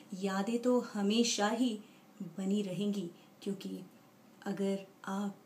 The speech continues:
करते हो प्यार तो वही यादें, वही बातें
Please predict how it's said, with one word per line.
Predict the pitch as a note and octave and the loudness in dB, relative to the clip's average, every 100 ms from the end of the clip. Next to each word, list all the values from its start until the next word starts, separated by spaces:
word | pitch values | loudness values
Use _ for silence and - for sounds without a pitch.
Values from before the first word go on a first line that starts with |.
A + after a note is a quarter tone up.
| - - | -20 -14
करते | - F#3 F#3 G3 | -10 -6 -2 0
हो | G3 | 0
प्यार | G3 G3+ G#3 F#3+ - - - - | -2 -2 -2 -4 -10 -20 -20 2
तो | G3+ G3+ G3+ G3 - - - - - - - - - - - | 6 8 8 4 -6 -18 -20 -20 -20 -20 -18 -18 -18 -20 -12
वही | E3 F#3+ B3 G#3+ | -6 0 0 0
यादें, | F#3+ F#3+ G#3 F3+ - F3 | -2 0 0 0 -8 -10
वही | F3+ A3+ | -6 -6
बातें | F#3+ - - A#3+ F3+ - | -4 -6 -4 -2 -2 -4